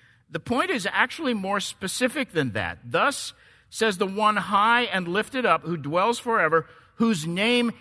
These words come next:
is holy." That verse is saying that holiness is so much the essence of who God is and what he is like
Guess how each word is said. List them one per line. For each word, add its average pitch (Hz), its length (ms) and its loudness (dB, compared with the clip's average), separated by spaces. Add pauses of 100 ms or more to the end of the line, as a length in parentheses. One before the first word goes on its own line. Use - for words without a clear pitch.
(140)
is 226 380 2 (100)
holy." 208 500 2 (800)
That 214 220 2
verse 233 260 4
is 180 100 -2
saying 226 460 0
that 165 160 0
holiness 220 880 2 (560)
is 202 160 -2
so 247 340 4
much 285 360 6
the 220 160 0
essence 214 480 0
of 185 120 -2
who 226 260 4
God 190 360 4
is 151 480 2
and 156 180 -2
what 214 200 2
he 220 160 -4
is 151 120 -4
like 151 420 2